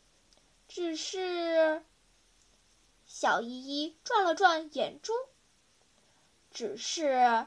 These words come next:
你要乖乖听话，不能乱跑，否则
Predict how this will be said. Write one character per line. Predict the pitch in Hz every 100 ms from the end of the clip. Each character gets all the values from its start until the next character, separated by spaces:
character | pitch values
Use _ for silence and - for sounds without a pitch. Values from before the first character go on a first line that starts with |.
| -
你 | 320 240
要 | 277 269 247
乖 | 294 - 415 403
乖 | 403 415 415
听 | - 466 466
话， | - 480 - _ _ _ -
不 | 571 403
能 | 427 571 659 359
乱 | 262
跑， | 233 - - - - - _ _ _ _ _ _
否 | 254 226 185 175
则 | 220 - 226 233 262 302 320 330